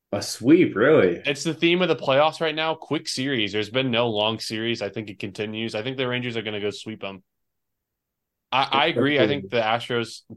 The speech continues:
Speaker 2: could definitely come back. They're a team with loads of postseason experience, so I would not be shocked if they force a game seven, as you predict,
Speaker 1: Mm.
Speaker 2: Sam.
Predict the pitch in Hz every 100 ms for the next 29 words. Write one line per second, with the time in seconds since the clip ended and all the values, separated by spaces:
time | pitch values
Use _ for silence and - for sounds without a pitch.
0 | _ - 120 104 104 - 107 101 107 95
1 | 95 95 98 98 95 120 104 92 - 104
2 | 107 110 110 98 113 104 - 98 90 -
3 | - 92 90 107 104 101 101 110 110 -
4 | 107 104 104 - _ - - 92 107 -
5 | 113 113 110 101 98 95 95 95 101 107
6 | _ _ - 101 101 - 98 101 92 113
7 | 113 117